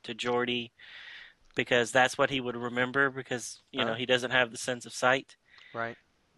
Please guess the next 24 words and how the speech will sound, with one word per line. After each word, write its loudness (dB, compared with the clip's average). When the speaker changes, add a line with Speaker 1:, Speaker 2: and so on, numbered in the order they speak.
Speaker 1:
But 2
I, 2
I 4
don't -2
know -2
if -6
that's -4
where -4
they -2
were -4
going -2
with -2
that 2
or -4
Speaker 2:
Interesting -8
Speaker 1:
not. 0
Speaker 2:
point. -20
That 0
would, -6
I -10
mean, -12
somebody -2
that, 0
uh, -8